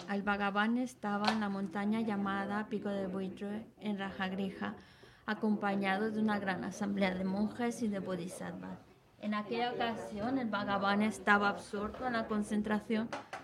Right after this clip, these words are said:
sobre las categorías de los fenómenos llamada percepción de lo profundo. Al mismo tiempo, también el Arya Avalokitesvara, el Bodhisattva Mahasattva, consideraba la práctica de la profunda perfección de la sabiduría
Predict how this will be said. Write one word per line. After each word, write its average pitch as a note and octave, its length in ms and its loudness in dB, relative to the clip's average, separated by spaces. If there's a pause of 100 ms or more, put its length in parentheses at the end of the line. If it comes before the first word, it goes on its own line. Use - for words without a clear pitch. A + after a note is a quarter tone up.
(160)
sobre A3 320 2
las G#3 240 2
categorías G#3 680 4
de A#3 80 2
los G#3 160 0
fenómenos G#3+ 640 2
llamada G#3+ 640 2
percepción A3 560 0
de A3+ 100 4
lo A3 100 2
profundo. A3 680 2 (500)
Al A3 160 8
mismo A3+ 400 6
tiempo, A3 480 2
también G#3 680 2
el G3 160 0
Arya G3 300 4
Avalokitesvara, G#3+ 1040 2 (420)
el C4 120 6
Bodhisattva A#3+ 680 6
Mahasattva, G#3+ 840 2 (320)
consideraba G#3+ 840 4
la A3 200 0
práctica G#3 480 0
de G#3+ 60 2
la G3+ 160 -2
profunda A3 600 4
perfección G#3+ 640 0
de G#3+ 100 0
la G#3 120 0
sabiduría G3+ 640 -4